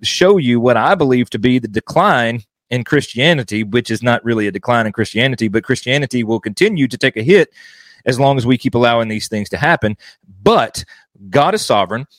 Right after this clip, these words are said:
God is going to save his elect. And it doesn't matter what happens in this world, those that he has chosen will be saved, and that remnant will be called into eternity with him one day. So what is leading to the chaos? What is leading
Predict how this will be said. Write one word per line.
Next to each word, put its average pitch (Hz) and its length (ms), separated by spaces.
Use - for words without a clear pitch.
God 123 300
is 180 100
going 170 240
to 143 100
save 147 300
his 123 160
elect. 101 460
And 147 120
it 147 80
doesn't 156 240
matter 135 440
what 151 340
happens 143 460
in 131 100
this 120 180
world, 110 440
those 185 320
that 180 100
he 160 140
has 107 240
chosen 180 580
will 151 260
be 143 220
saved, 104 580
and 110 160
that 147 200
remnant 123 600
will 135 280
be 120 200
called 120 360
into 110 360
eternity 113 480
with 104 180
him 107 220
one 101 160
day. 90 220
So 127 300
what 156 200
is 160 160
leading 135 460
to 127 100
the 107 100
chaos? 107 540
What 147 100
is 147 120
leading 127 520